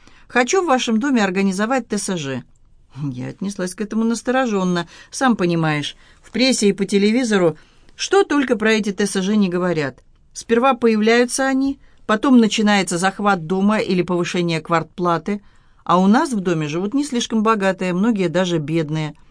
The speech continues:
Да и нам с тобой без дополнительных денежных вливаний повышение квартплаты не потянуть. Ну, в общем, нахмурилась я,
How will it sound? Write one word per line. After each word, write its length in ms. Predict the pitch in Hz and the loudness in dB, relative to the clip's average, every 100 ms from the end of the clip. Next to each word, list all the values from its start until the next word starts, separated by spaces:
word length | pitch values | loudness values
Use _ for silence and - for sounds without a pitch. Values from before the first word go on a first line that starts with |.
| - - | -20 -16
Да 160 | 131 147 | -8 -4
и 80 | |
нам 200 | 143 160 | -2 -2
с 80 | 180 | -2
тобой 260 | 226 208 180 | -2 0 0
без 160 | 170 | 0
дополнительных 640 | 160 180 190 196 175 160 160 | -4 -2 0 0 -2 -4 -4
денежных 460 | 165 180 147 156 170 | -2 -2 -2 -6 -4
вливаний 540 | 170 202 233 170 143 - - - - | -2 0 0 0 -4 -10 -20 -14 -4
повышение 520 | 190 202 220 196 170 | 0 0 2 2 0
квартплаты 600 | 190 190 - 277 262 160 | 0 -2 0 0 0 0
не 120 | 170 | -2
потянуть. 580 | 208 220 269 214 127 - - _ | -4 -2 2 2 0 -8 -20 _
Ну, 200 | 269 320 | 0 2
в 0 | |
общем, 680 | 262 - 196 175 156 147 143 | 0 0 0 2 0 0 0
нахмурилась 680 | 151 - 240 359 339 294 262 | -2 0 2 6 6 4 2
я, 240 | 254 254 | 2 2